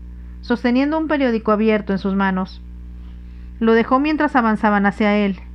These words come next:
y cuando casi lo alcanzaron, preguntó bruscamente: "¿Y bien?". "El niño estaba bastante peor que cuando lo vi más temprano en el día, su gracia",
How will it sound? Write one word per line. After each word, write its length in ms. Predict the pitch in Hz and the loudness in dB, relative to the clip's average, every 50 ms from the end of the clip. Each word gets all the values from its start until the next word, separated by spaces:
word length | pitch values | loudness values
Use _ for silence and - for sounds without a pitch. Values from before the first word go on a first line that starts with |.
| - - | -8 -4
y 140 | 214 214 202 | -4 -4 -2
cuando 320 | - 208 196 185 185 185 | 0 0 0 0 0 0
casi 260 | 190 214 - - 262 | -2 -2 -2 0 2
lo 80 | 254 262 | 2 2
alcanzaron, 560 | 262 254 254 247 240 - 254 233 214 208 202 | 2 0 0 -2 0 2 2 2 2 0 0
preguntó 540 | 196 196 185 185 196 175 - - 208 202 196 | 0 -2 0 0 -2 -2 -2 -2 0 0 2
bruscamente: 760 | 190 196 196 180 - - 196 190 190 190 185 175 190 185 180 - - - - - - - - - - - - - - - - - - | 2 0 0 0 -2 -2 -2 0 0 -2 -2 -2 -4 -4 -6 -8 -14 -16 -16 -14 -14 -14 -14 -14 -14 -16 -16 -16 -16 -16 -16 -6 0
"¿Y 80 | 220 220 | 4 6
bien?". 320 | 214 208 208 214 269 320 - - - - - - - - - - - - - - - - - - - - - - - - - - - - - - - - - | 6 6 6 4 2 -2 -6 -8 -10 -12 -12 -14 -14 -16 -16 -16 -16 -16 -16 -16 -16 -16 -18 -16 -18 -16 -16 -16 -16 -16 -16 -16 -16 -16 -18 -18 -18 -6 0
"El 180 | 240 247 247 254 | 2 4 6 6
niño 200 | 277 294 330 349 | 6 4 4 0
estaba 300 | 330 - 285 240 226 214 | 0 0 2 2 4 4
bastante 400 | 214 208 214 226 214 202 220 214 | 2 2 2 0 0 0 0 0
peor 260 | 220 214 214 214 208 | 2 2 4 2 2
que 120 | - 202 | 0 -2
cuando 260 | - 214 208 208 208 208 | 0 2 2 4 4 2
lo 80 | 208 | 4
vi 120 | 208 220 214 | 4 4 4
más 200 | 202 208 202 - | 2 2 0 0
temprano 340 | 214 202 208 208 202 202 | -2 0 0 0 0 2
en 80 | 202 196 | 0 0
el 140 | 190 190 185 | 0 0 0
día, 240 | 202 226 214 190 180 | 0 0 0 0 0
su 120 | - 196 | -2 0
gracia", 500 | 185 185 180 180 180 - 180 180 175 - | 0 0 0 0 -2 -2 -2 -2 -4 -6